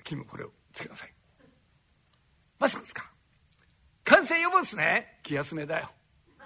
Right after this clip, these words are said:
気休めっすか。ほらね、そこのコンビニで買ってきたマスクだ。こんなものしたぐらいで感染が予防できるわけないだろうね。まあ、うん、つけないよりはマシってぐらいなもんだな。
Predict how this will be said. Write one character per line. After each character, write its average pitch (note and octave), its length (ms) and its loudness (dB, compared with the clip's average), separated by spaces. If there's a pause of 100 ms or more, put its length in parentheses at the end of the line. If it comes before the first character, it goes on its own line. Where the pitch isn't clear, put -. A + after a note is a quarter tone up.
(2250)
気 - 140 4
休 C#4+ 200 4
め D#4 80 -4
っ C4+ 40 -6
す - 100 -10
か。 - 300 -12 (800)
ほ - 100 -20
ら - 120 -20
ね、 - 220 -20 (640)
そ - 100 -14
こ D#3 60 -6
の D3+ 80 -4
コ D#3 100 -6
ン D3 80 -2
ビ D3+ 60 -6
ニ C#3+ 100 -4
で C#3 140 -6
買 - 140 -14
っ C3 40 -14
て - 60 -20
き - 60 -20
た - 80 -16
マ G2+ 80 -18
ス - 120 -18
ク - 40 -20
だ。 - 140 -20 (320)
こ - 100 -12
ん - 60 -12
な - 60 -20
も - 80 -20
の - 80 -20
し - 100 -16
た - 100 -18
ぐ - 80 -18
ら C3+ 80 -12
い C#3+ 60 -14
で D#3+ 80 -20 (200)
感 - 160 -12
染 D3+ 200 -14
が - 80 -18
予 D#3 100 -12
防 E3 140 -14
で E3+ 80 -10
き F3+ 60 -12
る E3+ 60 -14
わ C#3+ 60 -14
け C#3+ 80 -14
な D#3+ 140 -8
い A#3 40 -8
だ D#3 80 -10
ろ - 100 -16 (140)
う - 60 -14
ね。 F#3+ 160 -4 (220)
ま - 60 -8
あ、 - 80 -14 (100)
う - 60 -4
ん、 - 60 -8 (360)
つ - 100 -14
け F#3+ 100 -10
な A#3 120 -10
い A3 80 -10
よ G3+ 80 -14
り E3+ 80 -8
は D#3+ 80 -8
マ C#3 100 -8
シ - 180 -14
っ - 20 -20
て A#2 80 -16
ぐ - 100 -14
ら G2 80 -12
い - 40 -14
な B2+ 80 -16
も D3+ 80 -14
ん G#3 80 -14
だ F#3+ 80 -16
な。 F3 160 -6